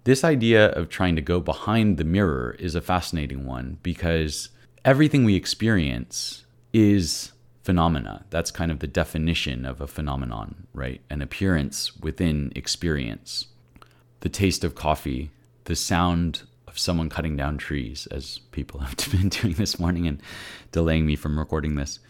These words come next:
And I want to talk a little bit about that as well, because I think it connects somehow. Now, I've spoken about the relationship between the universal and the particular, the divine and the mortal,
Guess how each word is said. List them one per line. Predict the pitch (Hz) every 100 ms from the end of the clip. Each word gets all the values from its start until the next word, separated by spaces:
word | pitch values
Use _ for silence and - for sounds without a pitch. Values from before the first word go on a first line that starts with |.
| - _
And | 117 113 113 107 104 98 - _ _ -
I | 117
want | 135 190
to | 196
talk | 196
a | 165
little | 143 131
bit | 123
about | 92 90 -
that | 92 87
as | 82 76
well, | 87 98 69
because | 69 85 85
I |
think | 90 98
it | 87
connects | - 82 82 -
somehow. | - 69 64 58 60 - _ _ _ _ _ _ _ _ _ -
Now, | 92
I've | 87
spoken | - - 107 120 113 - _
about | 76 82 82 82 - - _
the | - 90
relationship | 95 101 - 92 - 87
between | 82 - 82 80 80 -
the | 82
universal | 82 92 82 85 -
and | 82 76
the |
particular, | 73 - 82 90 - 110 120 131 117 _ _ -
the | 87
divine | 82 71 80 85 87 87
and | 87
the | 73
mortal, | 82 87 92 104 123